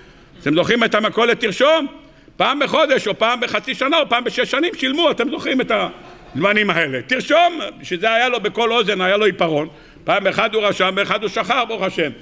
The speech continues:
נפלא ביותר, תרשום! שואל החתם סופר שאלה מאוד פשוטה, "תגיד בבקשה, בבקשה תגיד לי, איזה מקום נותנים לך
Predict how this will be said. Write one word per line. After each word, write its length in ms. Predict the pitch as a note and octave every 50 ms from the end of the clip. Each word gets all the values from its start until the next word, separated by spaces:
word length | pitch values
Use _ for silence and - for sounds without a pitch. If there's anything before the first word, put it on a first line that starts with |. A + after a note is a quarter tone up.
| - - - - -
נפלא 280 | C#3 C#3 C3 F#3 G#3 G#3+
ביותר, 360 | G#3 A3 G#3 G3+ - A3+ A3
תרשום! 600 | F3 - A#3+ A#3 - - E4 F4 F4 E4 B3+ - - - - - - - - - - _ - - - - -
שואל 280 | - - C#3+ F3+ G3+
החתם 360 | F#3+ D3 E3 D#3+ - F3+ F3+ D3+
סופר 320 | - D3 A#2+ - D#3 C#3 B2+
שאלה 260 | - C#3 C#3 D#3 D#3+
מאוד 220 | D#3 D3+ D3 C3+
פשוטה, 280 | - C#3+ C3 - D3+ C#3+
"תגיד 360 | - C#3+ C#3+ D#3+ A3 B3 G#3+
בבקשה, 560 | G#3 G3 F#3 F#3 - E3+ D3+ - - D3 C3
בבקשה 580 | B2+ C#3+ D#3+ F3+ F3+ - F3+ - - G#3+ A3 A3
תגיד 340 | - F#3+ F#3 F3+ G#3 G#3 G3+
לי, 180 | F3+ D#3+ D3+ - - - - - - - - - - - - - - - - -
איזה 340 | F3 A3+ B3 G3 - A#3+ A3+
מקום 440 | G#3 G3 D#3 - F#3+ G3+ A3 A3+ F#3+
נותנים 360 | F3 D#3 - E3+ G#3 A3 G#3
לך 200 | G3+ - -